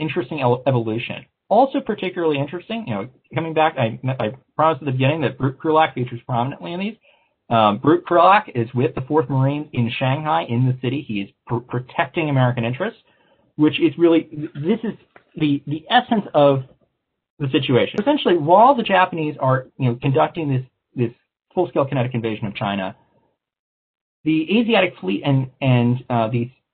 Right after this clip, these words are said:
you know, small forward deployed U S forces are left to, are, are, are left to contend with a Jap-, simultaneous to this kinetic invasion, a Japanese gray zone effort to try and force U S and West, and other Western powers and their interests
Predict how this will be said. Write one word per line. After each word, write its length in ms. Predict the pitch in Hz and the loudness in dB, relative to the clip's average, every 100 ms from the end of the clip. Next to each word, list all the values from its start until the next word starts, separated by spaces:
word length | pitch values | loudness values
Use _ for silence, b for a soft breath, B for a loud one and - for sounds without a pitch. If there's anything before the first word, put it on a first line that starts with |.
| _ _ - | _ _ -2
you 120 | 131 | 0
know, 40 | 117 170 | 0 2
small 240 | 170 175 | 4 4
forward 180 | 185 180 | 2 2
deployed 240 | 131 143 | 0 0
U 140 | 123 107 | 0 -4
S 60 | - | -6
forces 420 | 104 104 - - - _ | -8 -8 -10 -18 -20 _
are 400 | 131 127 123 127 - _ _ - | 4 6 6 2 -6 _ _ -8
left 340 | 139 190 - | 2 4 4
to, 180 | 226 - | -2 0
are, 160 | 156 160 | 0 2
are, 200 | 147 127 190 | 0 -2 -2
are 160 | 143 139 135 | 0 0 -2
left 140 | 214 | -4
to 60 | 226 | -2
contend 340 | 202 165 151 | -4 -2 0
with 120 | 135 135 _ _ - | -2 -2 _ _ -2
a 200 | 139 135 - | -2 -2 0
Jap-, 340 | 214 240 220 - - _ _ | 2 2 -4 -14 -20 _ _
simultaneous 680 | 226 262 254 - 226 208 135 - | 4 4 4 2 2 2 0 -2
to 100 | 143 | 0
this 140 | 143 131 | 0 -2
kinetic 280 | 147 127 127 | -2 0 0
invasion, 400 | 117 110 113 104 b b | -2 -2 -4 -8 b b
a 100 | 147 | -2
Japanese 400 | 139 196 208 180 135 | 2 4 2 0 -2
gray 360 | 139 180 220 185 | 0 2 2 0
zone 220 | 170 160 | 0 0
effort 460 | 139 131 110 - _ _ _ - | -2 -2 -8 -12 _ _ _ -16
to 60 | 143 | -6
try 260 | 135 190 | 2 2
and 140 | 180 - - | 2 -4 -6
force 240 | 220 226 190 | -2 -2 -4
U 260 | 156 180 | -2 2
S 120 | 180 175 | 0 0
and 180 | 139 | 0
West, 220 | 139 147 - | 2 0 -2
and 120 | 139 135 | -2 0
other 260 | 156 175 160 _ _ | 2 0 -2 _ _
Western 420 | 147 160 156 143 135 | 0 0 0 -2 -4
powers 480 | 139 131 113 110 - | 2 4 4 0 -2
and 200 | 120 120 | 0 2
their 160 | 139 | 2
interests 440 | 147 143 - - | 0 -6 -8 -12